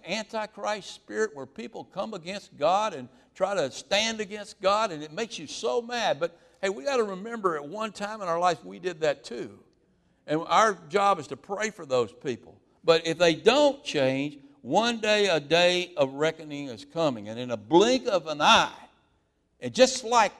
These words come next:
that, the rebellion against God is gonna be over. And Jesus will land on this earth riding his white horse,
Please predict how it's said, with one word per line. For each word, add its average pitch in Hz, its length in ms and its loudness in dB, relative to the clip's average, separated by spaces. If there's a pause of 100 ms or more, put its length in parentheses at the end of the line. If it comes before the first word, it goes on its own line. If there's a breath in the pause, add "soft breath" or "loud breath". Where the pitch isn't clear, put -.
(180)
that, 160 440 4 (680)
the 151 100 2
rebellion 196 640 2
against 151 360 -4
God 175 360 6
is 120 120 -8
gonna 151 200 -2
be 143 460 -4 (360)
over. 143 420 6 (1040)
And 123 220 0
Jesus 180 440 0
will 120 360 -8
land 220 400 2
on 160 220 -2
this 113 240 -12
earth 104 300 -10 (1500)
riding 113 380 0
his 104 180 -16
white 170 400 2
horse, 95 420 -18